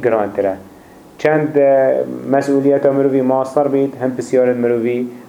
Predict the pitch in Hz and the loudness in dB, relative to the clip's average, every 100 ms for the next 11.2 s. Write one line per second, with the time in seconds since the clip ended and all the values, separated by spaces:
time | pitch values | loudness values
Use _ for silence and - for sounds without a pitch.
0 | - 117 117 113 113 117 113 110 107 113 | -10 -2 0 -2 -2 -2 0 0 0 0
1 | 107 117 117 107 107 107 104 104 101 101 | 0 0 -2 -2 -4 -2 -2 -2 -2 -2
2 | 95 143 160 - - - - 170 151 139 | -2 -2 -2 -8 -20 -8 -6 0 2 2
3 | 131 131 147 143 143 123 120 127 123 117 | 2 0 0 -2 -2 -2 0 0 0 0
4 | 113 117 113 110 110 113 123 117 117 123 | 0 0 0 0 -2 -2 -2 -2 -4 -4
5 | 165 170 143 131 127 123 123 139 135 127 | -4 0 2 2 2 0 2 2 2 0
6 | 123 120 117 131 127 127 113 113 113 120 | 0 0 2 0 0 -2 -2 -2 -2 0
7 | 117 113 117 113 110 117 117 117 107 113 | 0 -2 -2 -2 -2 -2 -2 -4 -4 -6
8 | 107 107 120 117 113 - - - - 117 | -4 0 2 2 0 -12 -20 -18 -4 -2
9 | 117 117 113 117 113 101 113 113 113 117 | 0 -2 -2 0 -2 -2 -4 -2 -2 0
10 | 127 123 113 110 113 113 110 110 110 135 | -2 -2 -2 0 0 0 0 -2 -2 0
11 | 143 | 0